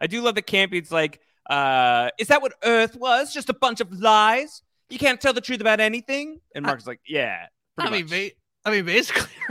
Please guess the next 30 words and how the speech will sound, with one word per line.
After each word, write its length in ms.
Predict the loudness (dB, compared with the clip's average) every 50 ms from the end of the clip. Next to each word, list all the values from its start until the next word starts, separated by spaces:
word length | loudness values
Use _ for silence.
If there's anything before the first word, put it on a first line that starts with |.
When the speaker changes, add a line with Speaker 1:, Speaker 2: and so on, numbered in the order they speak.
| -6 -4 -4
Speaker 2:
<laughs> 0 |
Speaker 1:
Yeah. 720 | -4 -4 _ -6 -6 -6 -6 -8 -8 -6 -6 -4 -4 -4 -4
Speaker 2:
it's 80 | -4 -4
like, 100 | -2 0
"I'm 140 | 0 0 0
living 260 | 0 -2 -2 -4 -6
through 240 | -8 -8 -8 -6 -6
it." 80 | -6 -4
Yeah, 180 | -2 -2 -2
I 60 | -4 -6
think 180 | -10 -14 -12
so. 100 | -6 -2 0
Speaker 1:
Yeah, 340 | 0 0 0 -4 -10 -12 -18 _ _ _ -8 -8
yeah. 280 | -8 -8 -8 -12 -16 -18 _ -16
Speaker 2:
Yeah. 140 | -14 -12 -12 -12 -12
Speaker 1:
Uh, 580 | -12 -12 -12 -12 -14 -14 -16 -16 -16 -16 -14 -14 -14 -14 -14
it's, 220 | -16 -18 -20 -20 _ -12 -10
I 160 | -8 -6 -4
don't 160 | -4 -4 -4
know. 380 | -4 -4 -6 -6 -10 -14 -16 -16
It's, 260 | -16 -16 -18 -20 -20 _ _
that's, 300 | -12 -12 -12 -12 -16 -18
that's, 320 | -16 -14 -14 -14 -16 -20 -20 _ _ _ _ _ _
you 180 | -20 -20 -8
got 320 | -2 0 2 2 0 0 -4
me, 100 | -10 -10
Campion. 640 | -8 -8 -8 -6 -8 -10 -14 -16 -16 -16 -16 -18 _ _ _ _ _ _ _ _ _ _ _ -10 -6
Um, 600 | -2 0 0 0 0 -2 -4 -6 -10 -12 -14 -16 _ _
poor 200 | -2 0 0 0
Mother, 640 | 0 0 2 4 4 4 2 0 -4 -4 -6 -6